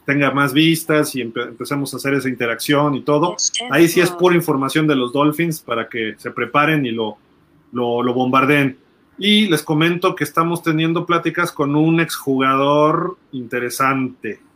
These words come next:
para ver si podemos hacer una entrevista con él.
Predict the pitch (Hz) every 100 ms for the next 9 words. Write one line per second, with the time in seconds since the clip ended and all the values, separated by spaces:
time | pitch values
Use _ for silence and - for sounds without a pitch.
0 | - 120 123 139 131 151 139 123 127 135
1 | 135 117 127 123 113 113 113 123 127 131
2 | 127